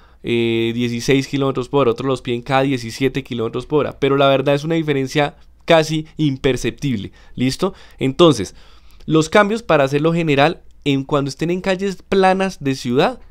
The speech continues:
calles planas, que no hay subida ni bajada, que no esté inclinado, terreno plano, cada quince kilómetros por hora. Entonces, ah, entonces, cua-, cuando el carro vaya más o menos unos quince kilómetros por hora, le mete en segunda. Ah, cuando el carro llega a treinta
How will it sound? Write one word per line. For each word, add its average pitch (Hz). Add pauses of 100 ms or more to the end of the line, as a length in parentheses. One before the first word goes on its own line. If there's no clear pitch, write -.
(120)
calles 143
planas, 196
que -
no 131
hay 131
subida 170
ni 160
bajada, 151
que 147
no 127
esté 139
inclinado, 156
terreno 131
plano, 170 (320)
cada 160
quince 185
kilómetros 131
por 151
hora. 139 (180)
Entonces, 135
ah, 151
entonces, 151
cua-, 160
cuando 185
el 180
carro 151
vaya 165
más 170
o 175
menos 175
unos 170
quince 175
kilómetros 151
por 160
hora, 160
le 117
mete 104
en 117
segunda. 139 (400)
Ah, 110
cuando 135
el 135
carro 151
llega 160
a 160
treinta 180